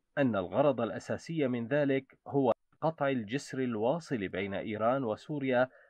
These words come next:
وتحييد الفصائل العراقية من التأثير في المعادلة القادمة، والتي تحمل بين طياتها ضغوطًا على سوريا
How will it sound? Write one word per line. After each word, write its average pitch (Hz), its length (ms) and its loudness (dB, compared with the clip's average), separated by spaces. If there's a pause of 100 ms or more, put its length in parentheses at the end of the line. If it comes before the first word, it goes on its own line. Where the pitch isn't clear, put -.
(140)
وتحييد 151 600 -2
الفصائل 135 640 2
العراقية 120 800 2 (300)
من 117 160 0
التأثير 147 540 -2
في 147 160 -2
المعادلة 117 720 4
القادمة، 113 680 2 (340)
والتي 92 420 0
تحمل 117 540 0
بين 117 280 2
طياتها 131 760 2
ضغوطًا 117 760 0
على 90 300 0
سوريا 143 520 2